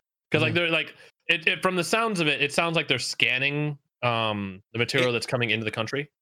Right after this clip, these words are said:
Speaker 2: Yeah, it seems like if it has the eighteen plus sticker, they're just like, "Nah, fam." At least that's what it looks like from what I'm
Speaker 1: So,
Speaker 2: seeing here.
Speaker 1: maybe at some point something passed through customs that should not have, and something that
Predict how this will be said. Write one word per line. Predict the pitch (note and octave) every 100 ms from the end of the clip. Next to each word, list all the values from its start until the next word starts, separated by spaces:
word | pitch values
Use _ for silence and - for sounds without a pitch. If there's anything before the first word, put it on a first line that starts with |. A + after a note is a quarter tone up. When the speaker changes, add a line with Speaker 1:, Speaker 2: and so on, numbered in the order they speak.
| _ _ -
Speaker 2:
Yeah, | D3 B2+
it | A#2+ B2 -
seems | D#3 D#3 D#3
like | E3 D#3
if | C3+ C3+
it |
has | C3 C3+ C#3 B2
the | C3
eighteen | C3 C3 - A#2
plus | G#2+ A#2 A2
sticker, | - G#2+ G2+ F#2
they're | F#2+ F#2+
just | G2+ -
like, | F#2+ F#2
"Nah, | F#2+ F2+
fam." | D#2+ F2 F2 F#2+ _ _ _ _ _ _ _ - - - _
At | B2
least | C#3
that's | D3 C3
what | B2+
it | A2
looks | A2 -
like | G2 - _ _ _ _
from | - G#2
what | G2+
I'm | G2 B2
Speaker 1:
So, | A#2+
Speaker 2:
seeing | F2+ E2+
here. | F2 G#2 A2
Speaker 1:
maybe | B2 B2 B2+ C3 C#3 D3 D#3 D#3 D#3 D#3 D#3 D#3+ D#3+ _ _ _ _ _ _ _ _ _ _ _
at | C3 -
some | - - C#3+ D3+
point | D3+ D#3 D#3
something | - C#3 C3 C3+
passed | B2+ C#3 B2+ -
through | C3+
customs | C3 C#3 - D3+ C#3+
that | B2+ A2 - _ _ _ _ _ _
should | - - - - B2 A#2
not | A2+ G#2+ A#2
have, | D3 D#3 D3+
and | A#2+ A2+ G#2+
something | B2 A#2+ A#2
that | A2 G#2+